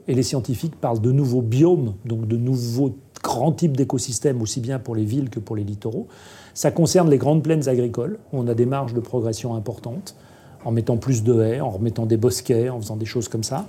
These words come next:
Et je pense que là, on a des vraies marges de progression. Et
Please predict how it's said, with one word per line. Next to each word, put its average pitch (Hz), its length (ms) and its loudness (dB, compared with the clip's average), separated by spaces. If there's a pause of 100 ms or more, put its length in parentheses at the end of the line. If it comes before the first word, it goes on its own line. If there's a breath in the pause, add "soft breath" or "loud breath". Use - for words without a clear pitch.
(140)
Et 156 240 6
je 151 120 4
pense 202 260 0
que 170 80 4
là, 208 100 6
on 220 120 2
a 143 60 4
des 135 100 6
vraies 147 200 2
marges 185 240 2
de 151 60 2
progression. 127 520 -4 (380 loud breath)
Et 160 220 6